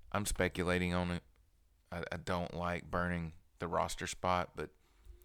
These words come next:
the upside would be incredible. So I'm just gonna hang on to him for now. And I will note, in your redraft leagues, there's some guys out there to stash that I like, and I, I mentioned it last week, but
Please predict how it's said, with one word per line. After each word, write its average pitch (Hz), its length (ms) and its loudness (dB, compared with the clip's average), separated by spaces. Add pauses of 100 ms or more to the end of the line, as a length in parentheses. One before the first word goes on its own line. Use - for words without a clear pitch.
(380)
the 92 160 4
upside 85 400 0
would 78 120 -4
be 76 100 -10
incredible. 76 500 -6 (300)
So 82 400 -6 (260)
I'm 85 100 -6
just 85 160 -4
gonna 82 160 -6
hang 82 180 -6
on 80 140 -8
to 82 120 -10
him 80 100 -10
for - 120 -12
now. 82 300 -6 (640)
And 120 120 2
I 139 40 6
will 143 240 6
note, 95 380 6
in 95 100 -2
your 90 120 2
redraft 92 540 4
leagues, 90 280 -2
there's 87 160 -4
some 92 160 -4
guys 85 240 0
out - 140 -2
there 78 100 -6
to 80 80 -10
stash 85 640 0
that 80 140 -4
I 78 60 0
like, 80 480 -2
and 85 120 -10
I, 80 80 -6 (120)
I 87 60 -8
mentioned 87 380 -4
it - 80 -6
last 80 340 -2
week, 87 200 -4
but 87 100 -6